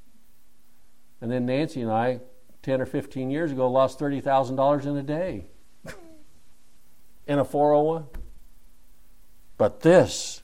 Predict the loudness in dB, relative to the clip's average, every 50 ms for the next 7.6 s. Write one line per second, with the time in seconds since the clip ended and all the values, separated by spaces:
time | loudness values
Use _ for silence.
0 | -14 -16 -14 -10 0 4 4 4 6 6 6 8 10 10 10 8 6 4 2 0
1 | 0 2 4 4 4 4 4 2 2 4 6 8 8 6 4 4 6 8 10 10
2 | 10 10 8 4 0 0 2 4 6 6 6 4 2 6 12 12 12 12 12 8
3 | 0 2 4 2 2 0 -4 -14 -14 0 8 12 12 12 12 12 10 8 8 8
4 | 8 10 12 12 12 12 12 10 8 4 2 2 4 6 8 8 8 6 4 4
5 | 6 8 10 10 10 8 8 8 8 8 8 8 8 8 8 8 6 6 6 8
6 | 10 10 10 10 8 6 4 2 4 4 2 6 10 10 10 10 10 2 2 0
7 | 2 4 6 6 6 8 8 8 8 8 6 2